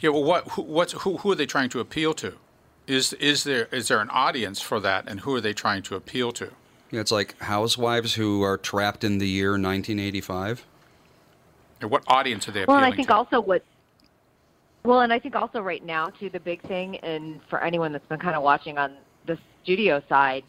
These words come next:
Speaker 3: Disney and Fox are merging, and this is gonna have a huge ramification in the industry, um, in terms of entertainment and jobs and shows and how everything moves forward. So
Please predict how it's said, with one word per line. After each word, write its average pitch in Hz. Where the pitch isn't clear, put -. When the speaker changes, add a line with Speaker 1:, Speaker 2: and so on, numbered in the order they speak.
Speaker 3:
Disney 185
and 139
Fox 196
are 151
merging, 139
and 135
this 180
is 190
gonna 156
have 151
a 143
huge 254
ramification 151
in 135
the 139
industry, 120
um, 151
in -
terms 160
of 147
entertainment 156
and 151
jobs 139
and 131
shows 143
and 131
how 143
everything 139
moves 135
forward. 131
So 139